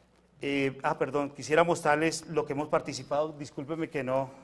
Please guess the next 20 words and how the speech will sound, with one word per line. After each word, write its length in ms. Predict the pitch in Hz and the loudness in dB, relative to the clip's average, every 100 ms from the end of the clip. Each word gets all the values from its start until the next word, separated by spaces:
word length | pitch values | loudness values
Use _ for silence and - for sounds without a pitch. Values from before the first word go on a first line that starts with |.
| - _ - | -20 _ -4
por 100 | 147 | 0
favor. 640 | 135 131 139 - - - - - - - _ _ _ _ | 4 6 6 4 -12 -16 -16 -18 -20 -20 _ _ _ _
Este 200 | 180 175 | -2 0
es 80 | 180 | 2
parte, 520 | - 175 - 196 202 170 | 6 8 6 -2 -4 -6
es 140 | 156 | -2
un 100 | 175 | -2
simulacro 760 | 185 180 151 151 147 175 175 175 | -2 -2 4 4 4 2 2 2
que 80 | |
se 160 | 160 147 | -4 -2
hizo 300 | 143 135 165 | -2 0 0
tanto 420 | 165 156 143 170 | 2 -2 0 -2
día 420 | 170 165 160 185 190 - | -2 0 0 0 -4 -8
como 320 | 147 139 135 | -4 0 2
otro 240 | 139 165 | 2 0
grupo 220 | 165 165 | 0 -2
que 80 | 160 | -4
se 60 | 131 | -8
hizo 540 | 113 165 165 151 135 | 0 6 6 6 2
nocturno, 720 | 143 175 175 170 143 165 175 | 2 0 4 4 4 0 -2